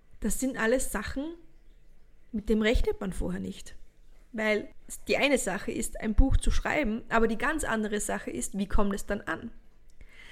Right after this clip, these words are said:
Das heißt, auf was fokussiere ich mich jetzt dann eigentlich? Auf das, dass ich jetzt keine tausende Stück verkauft habe? Oder dass ich ein paar Menschen dazu, oder dass ich ein paar Menschen habe,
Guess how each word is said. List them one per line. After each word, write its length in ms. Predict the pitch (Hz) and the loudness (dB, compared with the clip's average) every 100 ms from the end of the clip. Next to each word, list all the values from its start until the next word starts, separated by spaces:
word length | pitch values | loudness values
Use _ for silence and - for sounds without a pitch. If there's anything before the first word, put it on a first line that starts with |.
| - | -8
Das 140 | 254 320 | 0 2
heißt, 200 | 330 302 | 4 2
auf 140 | 226 | -2
was 220 | 285 214 | -2 -2
fokussiere 680 | - 262 - 226 - 480 320 | -2 -2 0 -2 0 0 2
ich 220 | 233 - | 0 -2
mich 200 | 202 202 | -4 -4
jetzt 240 | 220 196 190 | -4 -4 -6
dann 100 | 196 | -6
eigentlich? 520 | 185 190 196 196 - | -6 -6 -6 -6 -6
Auf 160 | 226 - | -6 -2
das, 260 | 226 220 | -2 -2
dass 160 | 320 - | -8 -8
ich 120 | 214 | -6
jetzt 320 | 202 - - - - - - | -6 -6 -18 -20 -16 -10 -2
keine 340 | 170 196 285 | 0 0 -4
tausende 400 | - - 294 285 | -4 -4 -6 -8
Stück 260 | - 320 - | -6 -8 -6
verkauft 500 | 320 320 285 285 - | -8 -4 -4 -4 -6
habe? 140 | 311 - - - - - - | -10 -12 -16 -16 -16 -10 0
Oder 500 | 262 320 220 302 - - - - - | 2 4 4 2 -4 -20 -20 -18 -10
dass 260 | - 214 - | -4 -2 -2
ich 340 | 214 - - - - - - - - - - - | -6 -8 -16 -18 -18 -16 -14 -14 -16 -16 -12 -2
ein 220 | 220 202 | 2 12
paar 280 | - 254 330 | 12 12 2
Menschen 600 | 302 214 - - 180 233 | -2 -2 -2 -4 -6 -4
dazu, 560 | 196 - - 262 269 - - - - - | -6 -6 -2 -2 -2 -8 -18 -18 -16 -2
oder 180 | 254 269 | 2 2
dass 220 | 220 226 | 0 -4
ich 180 | 240 - | -6 -8
ein 220 | 220 208 | -6 10
paar 320 | - 240 294 | 10 10 2
Menschen 580 | 294 240 214 202 - 208 | 0 -4 -4 -4 -8 -8
habe, 320 | 202 - - | -6 -6 -8